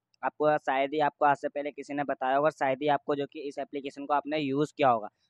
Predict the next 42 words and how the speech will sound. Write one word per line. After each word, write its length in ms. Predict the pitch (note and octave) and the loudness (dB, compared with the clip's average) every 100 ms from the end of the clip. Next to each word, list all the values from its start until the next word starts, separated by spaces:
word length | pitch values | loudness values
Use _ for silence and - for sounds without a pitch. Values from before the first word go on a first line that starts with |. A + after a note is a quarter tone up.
| - | -6
जो 60 | C#3+ | -2
कि 60 | |
दोस्तों 220 | D#3 D3 C3+ | -2 -2 -6
इस 140 | C#3+ | -4
एप्लीकेशन 460 | D#3 D3+ D3+ D3 D#3 | -4 -6 -10 -12 -10
के 100 | D3+ | -6
अंदर 120 | D3+ | -4
आप 100 | C#3+ | -2
जो 80 | C#3+ | -2
कि 80 | D3 | -2
दोस्तों 280 | C#3+ C3+ B2 | -4 -4 -8
गेम 280 | A2 C3+ D3 | -6 -6 -6
खेल 160 | D#3 | -6
के 120 | D3 D#3+ | -6 -4
पैसे 280 | D#3+ D3+ D#3+ | -2 -2 0
अर्न 180 | D#3+ D#3+ | 0 0
कर 160 | D#3 D3+ | 0 0
सकते 280 | C#3 - | -2 -4
हो, 60 | A#2+ - _ _ _ _ - | -8 -8 _ _ _ _ -8
और 80 | |
साथ 340 | C3 D3+ D3 D#3+ | 0 4 4 2
ही 60 | |
में 140 | E3 E3 | -2 0
दोस्तों 300 | D#3 C#3 B2+ - _ _ _ _ _ - | 0 0 -4 -6 _ _ _ _ _ -6
आप 140 | C3+ | -4
जो 80 | C3+ | -4
कि 220 | D3+ E3+ E3 C#3+ | -2 -2 -4 -6
गेम 260 | C#3 D3 | -4 -2
खेल 120 | D3+ C#3+ | -4 -6
के 100 | D#3+ | -4
पैसे 300 | C#3+ C#3 D#3 | -4 -2 -2
भी 120 | D#3+ | 0
अर्न 140 | D#3+ | 0
कर 120 | D#3 D#3 | 0 -2
सकते 240 | D3+ E3 | -2 0
हो, 20 | |
और 60 | D#3 | 2
साथ 220 | D#3+ C#3+ D3+ | 2 2 0
में 100 | D3 | -2
जो 100 | C#3+ | -2
कि 140 | D3+ | -2
दोस्तों 320 | D3 D3+ F3 | 0 2 2